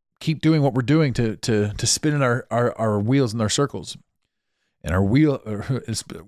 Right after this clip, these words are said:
spinning our wheels in the mud. Uh, but it's not, it's not the thing, right? There's a million ways to make some side, some side cash, but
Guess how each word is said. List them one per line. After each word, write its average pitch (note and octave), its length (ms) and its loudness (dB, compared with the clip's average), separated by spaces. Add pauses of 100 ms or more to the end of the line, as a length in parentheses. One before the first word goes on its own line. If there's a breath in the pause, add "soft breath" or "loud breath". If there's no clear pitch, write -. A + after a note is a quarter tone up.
spinning D#3+ 320 0
our D3+ 120 6
wheels D#3 200 6
in D3 60 2
the D3 60 2
mud. C#3+ 260 2 (960)
Uh, F2+ 140 -2
but A2+ 180 -2
it's A#2 160 -8
not, E3 300 2 (440)
it's - 160 -2
not C3 240 0
the C3+ 80 -2
thing, B2 360 0 (360)
right? A2 240 -4 (640)
There's D3 180 2
a C#3+ 40 2
million E3+ 340 2
ways C3+ 220 4
to A2+ 80 0
make A#2 200 2 (160)
some A2 180 -4
side, G#2+ 340 0 (120)
some F#2+ 160 -6
side G2+ 220 2
cash, E2 260 -4
but - 160 -4